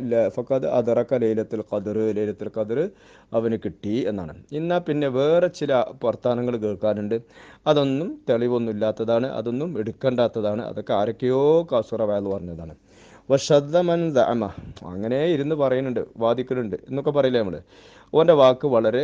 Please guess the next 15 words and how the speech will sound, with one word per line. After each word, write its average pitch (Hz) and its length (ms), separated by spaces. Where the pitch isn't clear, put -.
ഷാദാണ്, 120 640
ഒറ്റപ്പെട്ടതാണ്. 107 760
എന്താ 156 260
പറഞ്ഞില്ല, 139 400
അൻഹാ 143 500
ലൈലത്തുൻ 131 520
നിസ്ഫി 117 240
മിന 117 220
ഷഅബാന, 104 600
ഷഅബാനിൻ്റെ 147 1000
നിസ്ഫിലെ 147 480
രാത്രിയാണ് 131 760
ആ 127 140
രാവ് 120 460
എന്ന് 131 260